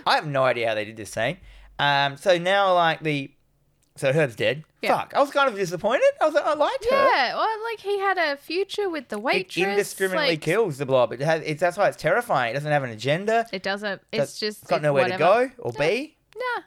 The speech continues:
Speaker 2: it's just hanging
Speaker 1: It
Speaker 2: out.
Speaker 1: doesn't have to pick the kids up from school. <laughs> It doesn't have to do anything. Uh,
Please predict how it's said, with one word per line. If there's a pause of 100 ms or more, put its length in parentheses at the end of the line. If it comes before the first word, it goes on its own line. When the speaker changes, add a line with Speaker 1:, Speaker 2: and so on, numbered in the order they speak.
Speaker 2:
it's
just
hanging
Speaker 1:
It
Speaker 2:
out.
Speaker 1:
doesn't
have
to
pick
the
kids
up
from
school.
<laughs>
It
doesn't
have
to
do
anything. (580)
Uh,